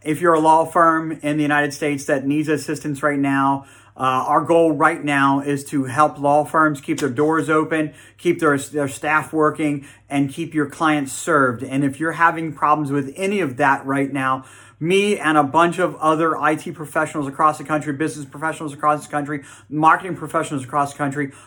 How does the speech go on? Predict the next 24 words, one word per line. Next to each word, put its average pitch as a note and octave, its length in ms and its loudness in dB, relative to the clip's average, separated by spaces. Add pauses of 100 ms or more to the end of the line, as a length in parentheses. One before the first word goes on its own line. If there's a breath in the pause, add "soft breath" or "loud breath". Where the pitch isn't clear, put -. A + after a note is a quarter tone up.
(100)
are D#3 180 4
ready D3+ 360 2
to D3 120 2
help D3+ 380 2
you. C3+ 240 0
Uh, A#2+ 80 -4
I C3+ 380 0
just D#3 160 -8
enlisted E3 440 -4
today, D3+ 600 0 (240 loud breath)
New F3 160 -2
Jersey, F3 640 4
L D#3+ 320 2
A, D#3+ 500 -2 (220 soft breath)
uh, C3+ 300 0
California, D3 640 0
Florida, E3 580 4
Irvine, D#3 380 2
California, C3+ 540 -2
Virginia, D3 560 -2
Northern E3 380 2
Virginia, C#3 420 0
North D#3+ 260 -2
Carolina, D#3 720 0